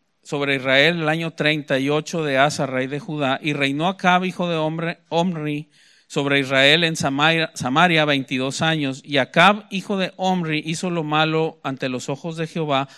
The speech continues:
más que todos los que reinaron antes de él. ¿Se fijan cómo es la tendencia? El anterior, dijo, de, de, el anterior de Acab, que era Omri, dijo, hizo lo malo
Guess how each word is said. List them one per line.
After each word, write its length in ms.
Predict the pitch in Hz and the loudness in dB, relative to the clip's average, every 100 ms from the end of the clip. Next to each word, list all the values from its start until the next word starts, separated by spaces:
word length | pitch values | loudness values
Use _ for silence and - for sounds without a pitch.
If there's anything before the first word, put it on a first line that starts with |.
| - _ - | -20 _ -2
más 380 | 156 185 214 | 6 8 6
que 120 | - 220 | 2 -2
todos 320 | - 202 202 | 2 2 2
los 200 | 202 - | 0 -2
que 180 | 180 160 | -4 -2
reinaron 460 | 147 143 156 165 | -2 0 0 0
antes 320 | 160 151 160 | -4 -6 -6
de 80 | 165 | -4
él. 60 | 165 | -6
¿Se 120 | 165 | -6
fijan 320 | 156 180 214 | -8 -8 -8
cómo 300 | 208 214 208 | -8 -8 -6
es 60 | 208 | -4
la 100 | 208 | -4
tendencia? 680 | 208 185 170 165 - 220 220 _ _ _ _ _ - | -4 -6 -6 -8 -10 -12 -14 _ _ _ _ _ -2
El 200 | 165 160 | 2 2
anterior, 760 | 156 143 151 151 185 247 269 - _ _ _ _ _ | 2 0 0 4 4 4 2 -8 _ _ _ _ _
dijo, 460 | 165 156 156 131 - _ _ _ _ _ | -8 -6 -6 -6 -8 _ _ _ _ _
de, 540 | 147 143 135 139 143 | -4 -2 0 -4 -4
de, 420 | 143 147 147 143 135 | -2 -2 -4 -6 -6
el 100 | 139 | -6
anterior 580 | 131 139 139 151 196 | -6 -6 -4 -2 -2
de 80 | 202 | -2
Acab, 340 | 190 - 185 196 | -4 0 0 2
que 80 | 185 | 2
era 140 | 175 | 2
Omri, 540 | 175 208 233 214 - _ | 0 -2 -4 -8 -14 _
dijo, 460 | 165 147 135 143 - | -14 -12 -10 -10 -8
hizo 260 | 185 185 233 | -6 -2 0
lo 140 | 226 | 0
malo 560 | 208 214 240 262 254 | 2 0 0 -4 -6